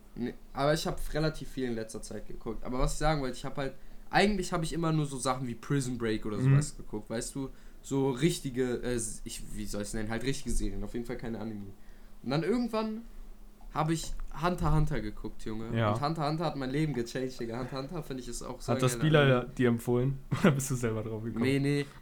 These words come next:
Speaker 1: Nee, Hunter x Hunter hat mir anderer Freund empfohlen. Aber es ist auf jeden Fall sehr nice. Sehr, sehr nice. Kann ich auch nur empfehlen.
Speaker 2: Ähm, ja, Animes sind übel heftig auf jeden Fall.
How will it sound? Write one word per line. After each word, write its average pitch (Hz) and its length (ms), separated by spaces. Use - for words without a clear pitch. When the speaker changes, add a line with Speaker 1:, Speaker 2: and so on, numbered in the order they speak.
Speaker 1:
Nee, 139 160
Hunter 151 260
x 160 80
Hunter 175 140
hat 151 120
mir 131 360
anderer 117 360
Freund 104 360
empfohlen. 110 420
Aber 113 160
es - 140
ist - 60
auf - 160
jeden 117 140
Fall 104 140
sehr 104 160
nice. 101 360
Sehr, 110 240
sehr 98 100
nice. 92 200
Kann 127 100
ich 127 140
auch 120 100
nur 110 100
empfehlen. 101 360
Speaker 2:
Ähm, 143 560
ja, 110 400
Animes 127 380
sind 120 140
übel 120 240
heftig 120 340
auf 101 100
jeden 107 180
Fall. - 240